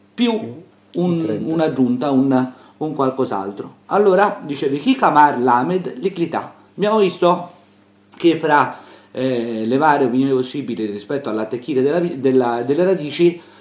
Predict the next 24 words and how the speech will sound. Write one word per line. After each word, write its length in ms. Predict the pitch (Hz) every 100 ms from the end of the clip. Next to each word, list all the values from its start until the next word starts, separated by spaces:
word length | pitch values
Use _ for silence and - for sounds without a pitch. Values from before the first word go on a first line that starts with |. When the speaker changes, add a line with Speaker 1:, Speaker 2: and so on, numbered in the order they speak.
| - -
Speaker 1:
c'era 380 | 196 185 196
una 220 | 196 185 175
che 140 | 165
diceva 680 | 170 160 147 151 156 - - _
che 360 | 180 160 117 117
le 120 | 135
radici 300 | 175 156 165
attecchiscono 560 | 160 - 143 - 143
in, 340 | 131 135 127 127 - 104
in 140 | 151 143
trenta 300 | 131 123 107
giorni. 320 | 104 113 156
La 380 | 202 156 127 131
Gemara 640 | 131 170 196 165 196 - - -
vuole 280 | 127 175 160
dirci 340 | 139 139 139
che 340 | 131 127 165 - - _
Vehi 340 | 127 - 262
Kamar 380 | 254 208 175 160
Lamed, 360 | 131 120 120 113
cioè 280 | - 139 135
che 220 | - 135
quando 460 | 226 226 190 147
dice 580 | 147 180 - 120 113 -